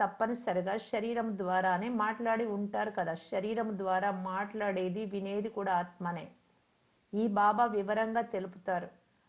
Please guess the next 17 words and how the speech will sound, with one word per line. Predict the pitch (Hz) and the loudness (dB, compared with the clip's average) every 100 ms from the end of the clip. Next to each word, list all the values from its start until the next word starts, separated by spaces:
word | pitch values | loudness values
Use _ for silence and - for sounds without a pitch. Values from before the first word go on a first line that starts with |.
| _ | _
బీజము, | 202 196 262 262 226 202 247 | -4 0 2 2 2 0 0
వృక్షము | 240 220 - 202 202 240 | -2 -4 -4 -4 0 0
రెండు | 214 202 214 240 | 2 0 0 0
ఉన్నాయి. | 208 180 180 165 | 0 0 -4 -4
ఇది | 202 208 | -4 -2
నూతన | 208 226 254 233 | -2 -2 -2 -2
వృక్షమని | 208 185 180 - 208 185 214 | -2 -4 -6 -6 -4 -4 -4
పిల్లలైన | 214 190 202 202 185 202 | -4 0 0 0 0 -2
మీకు | 202 226 220 | -2 -2 -4
తెలుసు. | 190 185 180 - 233 | -4 -4 -6 -6 -2
మెల్లమెల్లగా | 208 196 208 202 190 190 202 202 | 0 0 0 0 -2 -2 -2 0
వృద్ధి | 226 196 180 175 208 | 0 0 0 0 0
అవుతుంది. | 175 175 180 170 170 - _ _ _ _ _ _ _ _ 196 | 0 -2 -4 -4 -4 -8 _ _ _ _ _ _ _ _ -2
మీ | 208 233 247 240 247 - - _ - | 2 4 2 0 -4 -14 -20 _ -2
ఈ | 233 | -2
క్రొత్త | 240 220 208 - | 0 0 -2 -2
వృక్షం | 247 233 214 - 226 214 | 0 0 -4 -6 -6 -4